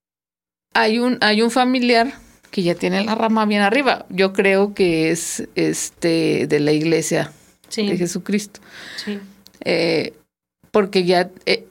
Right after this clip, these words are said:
Speaker 1: él ya los ubica en España. O sea, él ya,
Speaker 2: Ok.
Speaker 1: ya, ya tiene miembros ubicados nacidos en España.
Speaker 2: Digo, igual con las reservas del caso,
Speaker 1: Sí,
Speaker 2: porque
Speaker 1: sí, sí.
Speaker 2: hay mucha gente bien volada que, que
Speaker 1: Que
Speaker 2: pone
Speaker 1: se va y
Speaker 2: cosas
Speaker 1: se va y
Speaker 2: donde
Speaker 1: se va.
Speaker 2: no son y
Speaker 1: <laughs> No,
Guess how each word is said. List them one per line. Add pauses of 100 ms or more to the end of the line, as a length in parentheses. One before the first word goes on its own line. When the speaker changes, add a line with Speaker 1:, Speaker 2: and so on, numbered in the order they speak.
(220)
Speaker 1:
él
ya
los
ubica
en
España. (120)
O
sea,
él
ya, (120)
Speaker 2:
Ok.
Speaker 1:
ya,
ya
tiene
miembros
ubicados
nacidos
en
España. (500)
Speaker 2:
Digo,
igual (680)
con
las
reservas
del
caso,
Speaker 1:
Sí,
Speaker 2:
porque
Speaker 1:
sí,
sí. (260)
Speaker 2:
hay
mucha
gente
bien
volada
que, (160)
que
Speaker 1:
Que
Speaker 2:
pone
Speaker 1:
se
va
y
Speaker 2:
cosas
Speaker 1:
se
va
y
Speaker 2:
donde
Speaker 1:
se
va.
Speaker 2:
no
son
y
Speaker 1:
<laughs>
No,